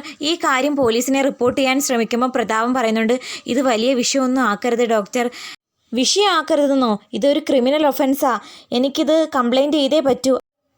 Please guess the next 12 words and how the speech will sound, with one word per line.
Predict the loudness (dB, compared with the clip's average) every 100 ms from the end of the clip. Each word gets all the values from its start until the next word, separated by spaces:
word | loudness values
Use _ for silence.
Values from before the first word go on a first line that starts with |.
| -8
അസ്വാഭാവികമായി | -4 -2 0 0 0 0 0 0 2
വരുന്ന | 2 2 0
ഇത്തരം | 0 -2 0 0 2
കേസുകൾ | 2 2 2 0
കംപ്ലയിന്റ് | 0 -2 0 0 0 0
ചെയ്തില്ല | 2 2 2 2
എങ്കിൽ | 0 0 0 0
എൻ്റെ | 0 0
ജോലിയാ | 2 2 4 2 2
അത് | 0
ബാധിക്കുന്നത്. | 0 0 0 0 2 0 -2
അതെനിക്കറിയാമോ?" | -4 -2 0 0 2 2 2 0